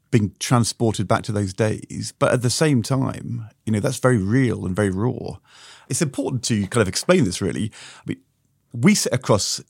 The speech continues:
from each other talking about politics. And at the time, you were coming in to be Chancellor. You were a Conservative. You wanted to cut the size of the state. You were happy to cut public spending. You were never that bothered about tax credits. You were quite happy to use a political argument, if you could, to put Labour on the defensive.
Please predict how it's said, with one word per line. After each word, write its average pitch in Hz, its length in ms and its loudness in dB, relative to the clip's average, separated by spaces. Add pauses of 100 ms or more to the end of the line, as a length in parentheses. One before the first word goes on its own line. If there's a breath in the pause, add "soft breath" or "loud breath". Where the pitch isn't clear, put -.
from 113 200 -2
each 95 120 -2
other 98 260 -4 (100)
talking - 320 2
about 92 200 0
politics. - 680 -8 (280 soft breath)
And 117 80 4
at - 60 0
the 110 80 0
time, 98 480 0
you 107 120 2
were 117 60 2
coming 110 240 0
in 101 80 0
to - 80 -8
be 101 80 -2
Chancellor. 95 520 -4 (440 soft breath)
You 120 180 4
were 113 200 4
a - 60 -2
Conservative. - 1000 -6 (360 soft breath)
You 107 140 0
wanted 120 400 0
to - 160 -10
cut - 160 2
the 120 60 -2
size 110 280 2
of 98 40 -6
the 98 60 -4
state. - 500 -6
You 104 100 -4
were 90 60 -2
happy 151 240 -2
to 123 80 -4
cut - 200 -4
public 87 260 -4
spending. 98 400 -4
You 127 100 0
were 127 60 2
never 151 160 2
that 110 160 0
bothered 107 200 0
about 95 200 -2
tax - 260 -4
credits. - 480 -6 (300 loud breath)
You 135 100 6
were 120 40 4
quite - 240 2
happy 143 260 -2
to 120 100 -6
use 117 240 0
a - 40 -10
political 135 360 0
argument, 120 340 0
if - 120 -6
you 110 100 -2
could, 139 240 0
to - 80 -12
put 127 120 -2
Labour 117 260 2
on 104 80 -2
the 107 60 0
defensive. 127 640 -4